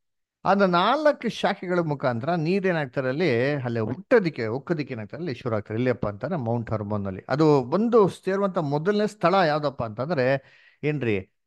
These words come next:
ಆ, ಲೇಕ್ ಹುಲ್ಲಾ. ಲೇಕ್ ಹುಲ್ಲಾ ಅಂತ ಸ್ಥಳಕ್ಕೆ ಫಸ್ಟ್ ನೀರ್ ಏನಾಗ್ತದೆ ನೆಲಮಟ್ಟದಲ್ಲಿ, ನಾನ್ ನೆಲಮಟ್ಟ ಅದು ಈ ತರ ಎಲ್ಲ ಸೀ ಲೆವೆಲ್ ಅಲ್ಲಿಗೆ ಬಂದು ಏನಾಗ್ತದೆ, ಸಾರಿ ಸಮುದ್ರ ಮಟ್ಟ, ನೆಲಮಲ್ಲ ಅಲ್ಲ,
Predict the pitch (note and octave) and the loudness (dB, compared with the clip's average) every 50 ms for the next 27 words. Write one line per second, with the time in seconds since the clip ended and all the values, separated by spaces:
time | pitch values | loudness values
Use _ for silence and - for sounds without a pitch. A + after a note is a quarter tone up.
0 | _ - C#3+ E3 D#3 B2+ A2+ B2 C3+ C#3+ C3+ - - - B2+ B2+ B2+ A#2+ A#2 A#2 | _ 0 0 2 2 2 2 2 0 0 -2 -2 -2 -2 -2 -2 0 0 2 2
1 | A#2 A2+ A2 G#2 F#2+ F2 - - - - - - C3 F3+ F#3+ F3+ - D3 D3+ E3 | 2 2 0 -2 -4 -6 -10 -14 -16 -16 -8 -2 -2 -2 -2 -2 -4 -4 0 2
2 | E3+ E3+ F3 E3+ E3+ E3 - E3+ - - - - C3+ C#3 C3 - - A#2+ C#3 - | 2 2 2 2 0 -2 -4 -6 -6 -4 0 2 2 2 2 0 -2 -4 -4 -2
3 | - F3 D#3+ - - A#3+ G#3+ E3 D#3 E3 E3 D3+ C#3 A2+ - C#3+ C#3 B2 A#2 A2+ | -4 -4 -4 -2 2 2 2 2 2 2 2 0 0 0 -2 -4 -2 -2 -2 -4
4 | B2 B2+ B2 A#2 A2 - A#2 G2+ - D#3+ F3+ C#3+ C3 C#3 E3+ F3 D#3 D3 D3+ D#3 | -4 -4 -4 -4 -6 -6 -8 -8 -6 -4 -4 -4 -2 0 0 2 2 2 2 2
5 | D3+ D3 B2 B2 G#2 G2 - - - A2 G2+ - A#2 A2 A#2 C#3+ D#3 C3+ A#2 - | 2 2 0 -2 -4 -4 -6 -16 -16 -18 -16 -12 -12 -12 -10 -8 -8 -8 -8 -8
6 | - D3+ D3 C#3 C3 A#2+ A#2 A2+ A2+ B2 B2+ A#2+ A#2 C3+ C#3 C#3+ B2+ A#2 - - | -6 -4 -4 -2 -2 -2 -2 -2 -4 -2 -4 -4 -4 -4 -4 -4 -4 -6 -6 -8
7 | G#2+ G2+ G2 - _ _ _ _ _ _ _ _ - C3+ A#2+ A2 - C#3+ D#3+ F3 | -8 -10 -10 -12 _ _ _ _ _ _ _ _ 0 2 2 2 4 4 4 6
8 | D#3 D#3 C#3+ B2 A2 F#2+ - - - _ _ - A2+ A2+ A#2 A#2 A2+ G#2 G2 G2 | 6 4 4 2 0 -4 -6 -10 -16 _ _ -6 -2 0 2 2 2 2 0 -2
9 | - - G2+ G2+ G2+ G2+ G2 G2 A2+ | -4 -4 -6 -8 -8 -8 -4 0 2